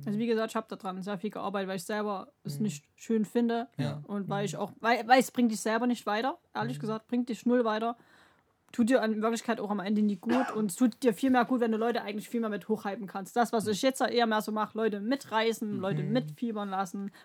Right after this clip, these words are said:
Speaker 1: positiv bestärken, das tut mich viel mehr be-,
Speaker 2: Ja.
Speaker 1: erreichen und, sag mal,
Speaker 3: Cool.
Speaker 1: zufriedenstellen.
Speaker 3: Stark, dass du hier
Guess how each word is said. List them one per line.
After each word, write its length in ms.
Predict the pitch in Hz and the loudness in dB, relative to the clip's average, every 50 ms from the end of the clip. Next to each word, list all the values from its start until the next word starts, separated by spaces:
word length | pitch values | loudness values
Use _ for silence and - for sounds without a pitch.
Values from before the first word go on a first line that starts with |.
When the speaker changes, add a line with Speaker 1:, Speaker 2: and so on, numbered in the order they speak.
| _ - | _ -4
Speaker 1:
positiv 500 | 151 240 240 233 196 180 - 226 214 - | 2 4 4 4 2 0 -2 -2 -2 -2
bestärken, 500 | - 196 - - 208 208 202 202 208 185 | -6 -8 -6 -2 0 0 0 -2 -4 -4
das 280 | 202 214 208 - - | -4 -4 -4 -6 -6
tut 180 | - 220 208 - | -4 -4 -4 -4
mich 160 | 208 180 - | -6 -8 -6
viel 140 | - 214 202 | -6 -4 -2
mehr 180 | 202 208 214 208 - | -2 -2 -2 -4 -4
be-, 200 | - 196 190 - _ _ _ _ _ - | -4 -6 -6 -8 _ _ _ _ _ -8
Speaker 2:
Ja. 60 | 151 | -6
Speaker 1:
erreichen 340 | 151 170 180 202 180 226 202 | -4 -4 -4 -6 -6 -8 -10
und, 240 | - 180 170 170 _ _ _ _ _ _ _ - - - _ _ _ _ _ _ _ _ _ | -8 -10 -10 -12 _ _ _ _ _ _ _ -20 -20 -20 _ _ _ _ _ _ _ _ _
sag 180 | - - 180 - | -14 -12 -8 -6
mal, 60 | 185 | -6
Speaker 3:
Cool. 40 | 175 | -6
Speaker 1:
zufriedenstellen. 680 | 180 175 - 202 196 190 165 - 190 190 185 190 185 - _ _ _ _ | -6 -6 -6 -6 -4 -6 -6 -8 -8 -10 -8 -10 -10 -14 _ _ _ _
Speaker 3:
Stark, 320 | - - - 135 135 139 151 | -20 -12 -8 -6 -6 -6 -6
dass 140 | 135 113 - | -10 -10 -12
du 80 | - 117 | -12 -12
hier 420 | 107 107 104 104 104 104 104 | -12 -10 -10 -10 -10 -12 -14